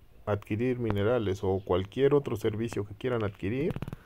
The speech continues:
Y si sale alguien comentando que sí es seguro, alguien que ustedes conozcan o que tenga buena reputación, pues quizás se podría,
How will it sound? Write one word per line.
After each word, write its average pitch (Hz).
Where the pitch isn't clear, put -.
Y 147
si 117
sale 143
alguien 127
comentando 113
que 104
sí 123
es 143
seguro, 131
alguien 139
que 104
ustedes 135
conozcan 151
o 95
que 110
tenga 127
buena 120
reputación, 185
pues 98
quizás 117
se 120
podría, 110